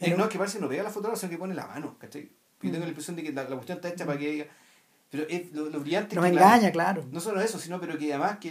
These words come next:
Speaker 1: el, el tema del, del odio, y ahí, y eso también queda la duda, que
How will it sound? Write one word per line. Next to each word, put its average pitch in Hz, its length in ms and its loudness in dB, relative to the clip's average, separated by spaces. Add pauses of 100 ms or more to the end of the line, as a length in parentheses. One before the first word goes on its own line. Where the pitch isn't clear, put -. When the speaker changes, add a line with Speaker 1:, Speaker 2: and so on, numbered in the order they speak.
(140)
Speaker 1:
el, 135 180 -6
el 120 140 -18
tema 180 340 -4
del, 131 460 -8 (260)
del 120 320 -6
odio, 185 400 2
y 143 120 -2
ahí, 160 120 -4 (140)
y 156 60 -12
eso 165 140 -10
también 143 300 -8
queda 143 140 -8
la 127 60 -4
duda, 151 220 -2
que 127 220 -14